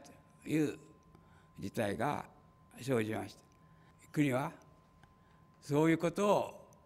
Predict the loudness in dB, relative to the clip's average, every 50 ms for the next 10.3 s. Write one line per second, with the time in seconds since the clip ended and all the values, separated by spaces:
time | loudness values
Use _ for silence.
0 | -20 -20 -20 _ _ _ _ _ -20 -20 _ -20 _ -20 -20 -20 -20 -20 -20 -20
1 | -18 -8 -2 -2 -2 -2 -2 -2 0 -2 -2 0 -2 -4 -4 -4 -6 -10 -12 -14
2 | -20 -20 -20 -20 -20 -20 -20 -20 -20 -20 -20 -20 -20 -20 -20 -20 -20 -20 -20 -20
3 | -20 -20 -20 -20 _ -6 -2 0 0 0 0 -2 -4 -4 -4 -4 -6 -8 -10 -6
4 | -6 -6 -6 -6 -6 -8 -6 -6 -8 -10 -12 -16 -20 -20 -20 -20 -18 -14 -8 -2
5 | -2 -2 0 0 0 0 0 -2 -2 -4 -4 -4 -6 -8 -10 -10 -6 -4 -4 -4
6 | -4 -6 -8 -10 -12 -16 -20 -20 -20 -20 -20 -20 -20 -20 -20 -20 _ -20 -20 -20
7 | -20 -20 -20 -20 -20 -20 -20 -20 -20 -20 -20 -20 -20 -20 -20 -20 -20 -20 -20 -20
8 | -20 -20 -20 -20 -20 -20 -20 -20 -20 -20 -20 -20 -20 -20 -20 -20 -20 -20 -20 -20
9 | -20 -20 -20 -20 -14 -8 -4 -4 -4 -4 -6 -4 -2 0 0 0 -2 -4 -6 -8
10 | -6 -6 -6 -6 -6 -8